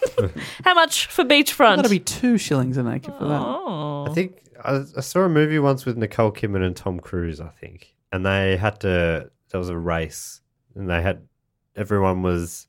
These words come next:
Speaker 3: lined up with horses and stuff, and that whoever got to bits of land first got to keep it. Maybe it'd be like that.
Speaker 1: Maybe.
Speaker 3: I remember in the opening scene of them, that race starting, there was,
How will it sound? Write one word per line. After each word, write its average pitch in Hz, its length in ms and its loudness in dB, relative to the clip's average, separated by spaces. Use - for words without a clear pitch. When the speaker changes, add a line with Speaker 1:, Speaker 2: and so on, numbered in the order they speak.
Speaker 3:
lined 92 280 0
up 85 180 -2
with 87 120 -6
horses 87 400 -4
and 82 100 -6
stuff, - 340 -6
and 87 180 -10
that 82 140 -8
whoever 95 260 -2
got 87 180 -2
to 92 80 -6
bits 85 280 -10
of 80 100 -10
land 82 220 -4
first 92 300 -6
got - 200 -6
to - 80 -14
keep - 320 -10
it. 185 120 -14
Maybe 117 180 0
it'd 107 80 -2
be 98 100 0
like 78 220 0
that. 87 260 -4
Speaker 1:
Maybe. 180 560 0
Speaker 3:
I 127 60 6
remember 139 280 8
in 131 60 4
the 123 120 6
opening 120 420 4
scene 104 560 0
of 117 120 -4
them, 90 460 0
that 92 220 -4
race 87 260 -4
starting, 95 320 -2
there 110 100 -2
was, 92 160 -2